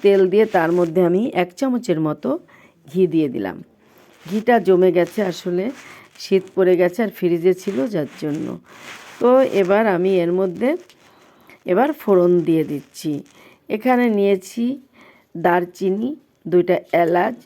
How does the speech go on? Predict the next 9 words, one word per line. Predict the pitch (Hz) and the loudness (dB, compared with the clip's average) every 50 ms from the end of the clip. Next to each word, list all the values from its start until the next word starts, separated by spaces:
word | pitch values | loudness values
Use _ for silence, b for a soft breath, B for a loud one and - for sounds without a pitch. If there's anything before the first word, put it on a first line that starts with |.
| - 175 170 | 0 0 0
লবঙ্গ, | 165 160 165 185 185 190 196 196 185 220 262 311 349 - - - - | 0 0 0 0 0 0 -2 -4 -4 -4 -4 -4 -6 -8 -12 -8 -6
পাঁচফোড়ন | 156 151 143 - - - - 202 233 302 349 339 - - - - 190 | -4 -4 -6 -6 -10 -10 -6 -4 -4 -4 -4 -6 -8 -12 -10 -8 -8
আর | 277 320 - - - | -8 -8 -10 -16 -20
শুকনো | - - - - - 156 147 139 | -20 -20 -18 -12 -10 -8 -8 -8
মরিচ। | - - - 185 - - - - - - - - - - - - - - - _ - - - - - - _ - - 1077 - - - - - - 1017 - 523 523 508 494 480 466 453 453 453 453 - - _ _ _ _ _ _ _ _ _ 784 784 784 _ _ - 698 698 _ _ - _ _ _ _ b b b b b b b b b b b b b b b b b - | -10 -12 -14 -18 -20 -20 -20 -20 -20 -20 -20 -20 -20 -20 -20 -20 -20 -20 -20 _ -20 -20 -20 -20 -20 -20 _ -20 -20 -20 -20 -20 -20 -20 -20 -20 -20 -20 -20 _ _ -20 -20 -20 -20 -20 _ _ -20 -20 _ _ _ _ _ _ _ _ _ _ _ _ _ _ -20 -20 _ _ _ -20 _ _ _ _ b b b b b b b b b b b b b b b b b -8
এটা | 294 240 226 254 262 254 226 | -6 -2 0 2 2 2 2
একটু | 240 - 233 208 175 185 | 0 0 -2 -2 0 0
ভাজা | - 175 170 202 190 185 | 0 2 2 2 4 4
ভাজা | 190 185 170 208 | 2 2 2 2